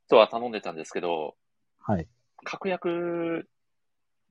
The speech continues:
Speaker 1: したかどうか、ちょっともう記憶が定かじゃないので、ここで改めてお願いをしようと思いまして。
Speaker 2: <laughs> ここで、
Speaker 1: 申し訳ないんですけど。
Speaker 2: ここで嫌ですって。
Speaker 1: いや、
Speaker 2: ここで嫌ですって言えないじゃないですか。
Speaker 1: いや、でもね、正直それも織り込み済みで今お願いをしております。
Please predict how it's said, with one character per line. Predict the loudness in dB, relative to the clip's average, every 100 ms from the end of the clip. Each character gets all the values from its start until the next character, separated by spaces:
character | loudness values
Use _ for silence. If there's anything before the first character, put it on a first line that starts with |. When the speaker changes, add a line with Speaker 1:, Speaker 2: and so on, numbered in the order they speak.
| _ _
Speaker 1:
し | -6
た | -2
か |
ど | 0 0
う |
か、 | -2
ち | -4
ょ |
っ | -6
と | -6 -6
も | -8
う | -4
記 | -4
憶 | -2
が | -2
定 | 0 0
か | 0
じ |
ゃ |
な | -4
い |
の | -2
で、 | -2 -2 -2
こ | 0
こ |
で | 6
改 | 8 12
め | 12
て | 12
お |
願 | 12 12 10
い |
を |
し | 10 8
よ |
う | 4
と |
思 | 10
い | 10
ま | 12
し | 12
て。 | 12 10 8 12 12
Speaker 2:
<laughs> | 12
こ | 12
こ | 12 12
で、 | 12
Speaker 1:
申 | 12
し |
訳 |
な | 8
い |
ん |
で |
す |
け | 10
ど。 | 12
Speaker 2:
こ | 12
こ |
で | 12
嫌 | 12 12 12
で | 12
す | 12 8
っ |
て。 | 6 10 10 10 8 12 12 12 8
Speaker 1:
い | 8
や、 | 8 6 2
Speaker 2:
こ |
こ | 8 8
で | 10
嫌 | 12 12
で | 12
す | 12 10
っ |
て | 8 8
言 | 10 8
え |
な | 8
い | 6 4 -2 -4
じ | 2
ゃ |
な | 2
い |
で |
す | 2
か。 | 0
Speaker 1:
い |
や、 |
で | 0
も |
ね、 | 0 -2 -4
正 | -4 2 2
直 | 2 -2
そ | -4 0
れ | 2
も | 4 4
織 | 4
り | 2
込 |
み | 0
済 | -2 0
み |
で | 0
今 | 2 0
お | 0
願 | -2
い | 0
を | -2 -4
し | -6
て | -6
お |
り | -6
ま | -10
す。 | -14 -16